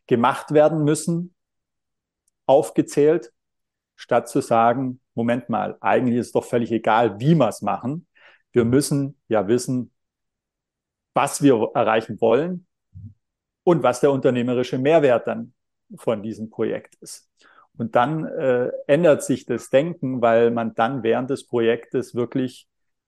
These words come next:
eine ganz harte Ergebnisfokussierung, äh, machen kann und immer wieder sagt, „Ja, warum sollen wir jetzt das noch machen oder jenes noch machen? Gibt, äh, führt es uns näher zu dem Ziel,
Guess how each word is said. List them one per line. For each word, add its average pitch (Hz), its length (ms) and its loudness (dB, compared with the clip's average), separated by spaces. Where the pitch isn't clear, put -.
eine 117 120 -4
ganz 123 320 -2
harte 120 320 0
Ergebnisfokussierung, 123 1900 -2
äh, 107 140 -8
machen 101 360 -4
kann 101 280 -6
und - 220 -10
immer 123 200 2
wieder 135 220 2
sagt, 123 340 -2
„Ja, 110 180 2
warum 120 280 0
sollen 139 280 4
wir 123 160 0
jetzt - 440 -6
das 151 200 2
noch 139 180 0
machen 127 300 0
oder 120 200 0
jenes 143 380 0
noch 113 120 -4
machen? 117 380 -6
Gibt, - 280 -2
äh, 127 300 -6
führt 143 280 0
es 139 120 0
uns 135 200 -6
näher 131 360 2
zu 135 160 -6
dem 127 260 -4
Ziel, 165 560 0